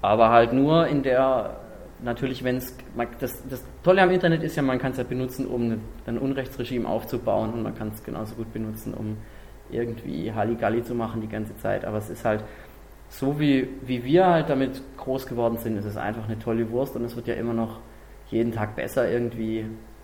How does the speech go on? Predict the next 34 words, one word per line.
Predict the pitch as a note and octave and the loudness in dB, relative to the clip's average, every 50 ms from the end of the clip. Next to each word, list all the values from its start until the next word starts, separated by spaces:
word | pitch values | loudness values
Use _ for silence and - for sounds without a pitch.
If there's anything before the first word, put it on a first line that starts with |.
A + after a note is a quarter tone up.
| - - - - - - - - - - - - - - - - - | -20 -20 -20 -20 -20 -20 -20 -20 -20 -20 -20 -20 -20 -20 -20 -14 -6
Und | - A2 A2 A2 G#2+ G#2+ A2 - - - - - - - - - - - - - - - - | -4 0 0 0 0 -2 -4 -10 -14 -18 -20 -20 -20 -20 -20 -20 -20 -20 -20 -20 -20 -6 -4
das | G#2+ A2+ - | -4 -2 -2
ist | D3+ C#3 - | -4 -6 -4
uns | - C#3+ C3+ C3+ - - | -2 -2 -2 -2 -4 -8
eigentlich | - - A#2+ C3 C#3 C3 - | -2 0 2 2 2 2 0
durch | C#3+ B2+ - | -2 -2 0
den | C3+ B2 | -2 0
Blaster | A2 A2+ G#2 A2+ B2+ - - | 2 4 4 4 4 0 -4
schon | - - B2 A2+ | -4 -4 -4 -2
klar | G#2+ A2+ G2+ A#2+ | 0 0 0 0
geworden, | C3 C3+ B2 A#2+ A#2+ A#2 A2 | 0 0 -2 0 0 0 -2
dass, | A#2 A2 - - - - - - - | -2 -4 -8 -12 -14 -16 -14 -10 -10
dass | A2+ A#2 - | -10 -8 -6
man | C3 A#2+ A2+ A2+ A2+ A2 A2 - - | -4 -2 -2 -2 -4 -6 -8 -12 -14
schauen | - - A#2 G#2+ B2+ C3+ | -10 -4 0 0 2 4
muss, | C3+ C3+ C3+ C3+ | 2 2 0 -4
diese | - C3+ A#2+ G2+ - - - - - - - - | -6 -8 -8 -8 -8 -10 -12 -14 -18 -20 -20 -10
Kultur | - C3 B2 A#2+ - A#2+ A#2 A#2 G#2 | -6 -6 -6 -6 -4 -4 -4 -2 -2
am, | F#2+ A2+ A2 A2 A2 A2 | -2 -2 -2 -4 -4 -6
am | A2 G2+ G#2 | -6 -6 -6
Brummen | - - B2+ C3+ C#3 C3+ | -2 -2 -2 -2 -2 -4
zu | - - B2 A2 | -6 -10 -10 -6
halten | A2 G#2+ G#2+ G#2+ - A2 A2+ - - - - - - - - - - - - - - - - - - - - - - - - | -6 -6 -6 -6 -6 -8 -10 -10 -12 -18 -20 -20 -20 -20 -20 -20 -20 -20 -20 -20 -20 -20 -20 -20 -20 -20 -20 -20 -20 -14 -6
und | G#2+ G#2+ G#2+ | -6 -2 -2
dass | A2 G#2+ G#2+ - | -2 -2 -2 -4
das | A2 G2+ G#2 - | -4 -4 -2 -2
halt | G#2+ G#2 G#2 | -2 -2 -2
das | A2 G#2 | -4 -8
Potenzial | - - A#2+ G#2+ A2 G#2 A2 - F2 F#2+ G#2 G#2+ - | -8 -8 -8 -6 -6 -6 -4 -4 -2 -2 -2 -2 -4
irgendwie | G#2 G#2+ G#2 G#2+ | -6 -8 -10 -10
noch | G#2 G#2 G#2+ G#2+ - | -10 -12 -12 -12 -12
riesig | B2+ B2+ B2 A#2+ A#2 A2 A2 | -12 -12 -12 -12 -12 -12 -12
ist. | A2 - - - - - - - - - - - - - - - - - - - - - - - - - - - - - - - - - - - | -12 -12 -14 -18 -20 -20 -20 -20 -20 -20 -20 -20 -20 -20 -20 -20 -20 -20 -20 -20 -20 -20 -20 -20 -20 -20 -20 -20 -20 -20 -20 -20 -20 -20 -14 -6
Und | - A2+ A2+ A#2+ A#2 A#2 - - | -4 0 0 0 0 -2 -4 -10